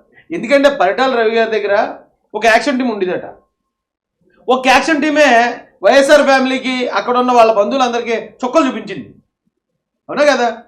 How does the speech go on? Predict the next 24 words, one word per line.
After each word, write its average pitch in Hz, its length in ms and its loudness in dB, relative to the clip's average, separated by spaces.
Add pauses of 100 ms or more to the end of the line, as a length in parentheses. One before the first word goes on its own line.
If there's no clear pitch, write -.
(1080)
అలాంటి 254 360 2
యాక్షన్ 262 360 4
టీంలు 294 280 0
చంద్రబాబు 247 540 2
నాయుడు 269 240 0
గారి 269 140 2
కోసం 247 600 0 (560)
కొన్ని 247 680 -2
వేలు 233 560 4
లక్షల 214 420 0
యాక్షన్ 247 280 0
టీంలు 233 200 -6
ఉంటాయి. 170 360 -12 (340)
అవి 226 100 2
ఎక్కడుంటాయో 247 380 0
తెలీదు, 208 360 -6 (440)
అవి 262 120 2
చంద్రబాబు 262 380 4
నాయుడు 311 160 4
గారికే 311 240 0
తెలీదు. 277 520 -4 (1200)
వాళ్ళు 185 180 2
ఎవరు 233 180 2
ఉన్నారో, 247 560 0